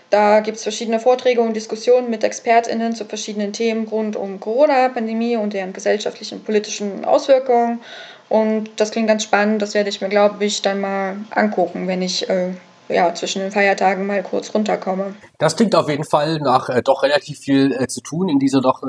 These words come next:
Speaker 2: hoffentlich vielleicht etwas ruhigeren Zeit für einige. Wie gesagt, wahrscheinlich trifft das auf, äh, ganz viel Ärztinnen, Ärzte, Pflegepersonal nicht zu. Die werden, ähm, auch über die Feiertage leider richtig viel zu tun haben.
Speaker 1: Ja.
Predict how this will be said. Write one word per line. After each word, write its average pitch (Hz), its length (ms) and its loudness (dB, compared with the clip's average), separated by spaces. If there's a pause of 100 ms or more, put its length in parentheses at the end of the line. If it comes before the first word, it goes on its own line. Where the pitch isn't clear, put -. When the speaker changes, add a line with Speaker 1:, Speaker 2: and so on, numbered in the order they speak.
(120)
Speaker 2:
hoffentlich 139 400 -2
vielleicht - 280 -4
etwas - 340 -2
ruhigeren 135 400 2
Zeit 131 380 0 (340)
für 120 340 2
einige. 165 540 2
Wie 120 80 -6
gesagt, - 360 0
wahrscheinlich 120 460 0
trifft - 220 -4
das 127 160 0
auf, 117 280 -2
äh, 117 140 -2
ganz 117 220 -2
viel 123 180 2
Ärztinnen, 123 380 -2
Ärzte, 117 280 -2
Pflegepersonal 120 640 0
nicht 113 180 -4
zu. 156 160 -8
Die 127 160 -2
werden, 113 380 0 (400)
ähm, 117 280 0
auch 113 200 -2
über 117 100 -2
die 117 100 -2
Feiertage 117 500 2
leider 110 300 0
richtig 120 300 -8
viel 123 120 -4
zu 123 120 -8
tun 135 300 -4
haben. 139 260 2
Speaker 1:
Ja. 208 280 -4